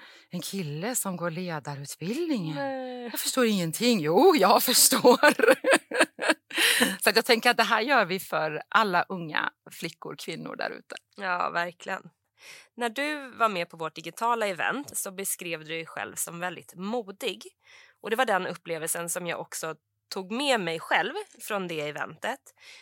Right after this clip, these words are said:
Speaker 2: Hur blev du en modig person?
Speaker 1: Ehm,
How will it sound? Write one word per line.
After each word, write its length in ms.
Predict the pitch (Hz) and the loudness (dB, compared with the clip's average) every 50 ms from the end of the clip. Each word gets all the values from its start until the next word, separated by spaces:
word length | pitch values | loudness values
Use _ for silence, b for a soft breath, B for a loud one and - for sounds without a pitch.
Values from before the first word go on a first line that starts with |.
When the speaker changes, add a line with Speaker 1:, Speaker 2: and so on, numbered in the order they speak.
| B B B B | B B B B
Speaker 2:
Hur 160 | - 269 262 | -12 -12 -12
blev 400 | 226 220 233 262 254 254 233 226 | -10 -8 -6 -4 -4 -4 -4 -6
du 140 | 233 240 240 | -8 -6 -6
en 100 | 240 247 | -4 -4
modig 480 | 254 247 220 202 190 214 196 196 _ | -6 -6 -8 -8 -12 -14 -14 -14 _
person? 500 | - 220 214 - - - - - - 190 _ _ _ _ _ _ _ _ _ _ _ _ _ _ _ - | -16 -12 -10 -8 -8 -8 -10 -10 -14 -18 _ _ _ _ _ _ _ _ _ _ _ _ _ _ _ -12
Speaker 1:
Ehm, 960 | 160 160 160 156 156 151 151 151 151 147 147 147 143 143 139 - - - - | -10 -10 -8 -10 -10 -10 -10 -10 -10 -12 -12 -14 -14 -16 -16 -18 -20 -20 -20